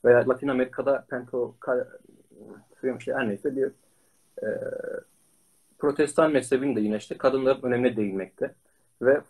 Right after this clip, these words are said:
değinmekte fayda vardır ve bu modern dünyada en hızlı gelişen mezheplerden birisi. Ee, bu mezhebe giren insanlar artık, e, sigara, fuhuş gibi şeylere izin vermiyorlar.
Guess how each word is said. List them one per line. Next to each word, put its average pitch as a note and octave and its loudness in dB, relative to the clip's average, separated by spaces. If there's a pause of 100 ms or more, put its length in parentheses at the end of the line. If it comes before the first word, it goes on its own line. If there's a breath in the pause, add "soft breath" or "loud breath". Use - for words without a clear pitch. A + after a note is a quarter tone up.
(240)
değinmekte C#3 -2
fayda D3+ 2
vardır B2+ -2
ve D#3 0 (180)
bu D3 -8
modern D3 -2
dünyada C#3+ -4 (100)
en D3 -6
hızlı C#3+ -6
gelişen D3 -4
mezheplerden C#3 -2
birisi. C3+ -8 (640)
Ee, G#2 -8 (500)
bu C3 0
mezhebe C#3+ 2
giren C#3+ 2
insanlar C#3 0
artık, C3+ 0
e, A2 -2
sigara, B2 -4
fuhuş C3 -6
gibi C3+ -12
şeylere B2+ -2
izin B2 -6
vermiyorlar. A2+ 0